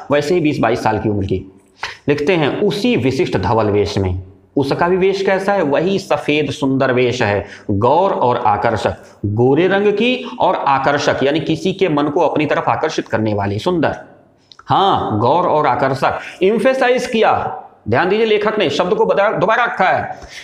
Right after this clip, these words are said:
कहा कि उसके साथ एक आई नवयुवती, उसी विशिष्ट धवल वेश में, गौर और आकर्षक। हाँ, गौर और आकर्षक, यानी गोरे रंग की और बहुत ही सुंदर और आकर्षक,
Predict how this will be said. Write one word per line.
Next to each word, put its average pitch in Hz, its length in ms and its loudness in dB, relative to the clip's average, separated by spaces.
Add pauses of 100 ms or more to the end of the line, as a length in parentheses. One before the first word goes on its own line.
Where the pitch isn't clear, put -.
(120)
कहा 190 360 4
कि 233 180 0
उसके 185 380 0
साथ 190 380 0
एक 180 180 0
आई 175 200 2
नवयुवती, 180 720 0
उसी 285 260 2
विशिष्ट 240 380 0
धवल 185 280 2
वेश 170 280 0
में, 127 320 -2 (160)
गौर 131 380 2
और 151 320 2
आकर्षक। 131 800 0
हाँ, 180 640 0
गौर 127 420 2
और 165 240 0
आकर्षक, 131 540 0 (260)
यानी 175 160 2
गोरे 135 420 2
रंग 214 220 0
की 226 220 0
और 151 320 0
बहुत 117 300 -2
ही 165 140 0
सुंदर 110 360 -2
और 175 380 -2
आकर्षक, 107 420 -6